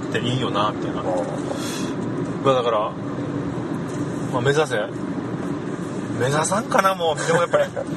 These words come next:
Speaker 2: <laughs>
Speaker 1: もう今はさ、やっぱ仕事し-、し-、しないとなとも思ったりしてるし、もう。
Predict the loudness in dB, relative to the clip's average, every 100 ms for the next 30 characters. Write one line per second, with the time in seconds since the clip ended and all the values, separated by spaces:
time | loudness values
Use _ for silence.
0 | -4 -4 -4 -4 2 2 4 4 4 2
1 | 4 4 4 4 4 4 2 0 -2 2
2 | 2 2 -2 -2 -2 0 2 2 2 2
3 | 2 2 0 -2 0 0 0 0 0 -2
4 | -2 -2 -2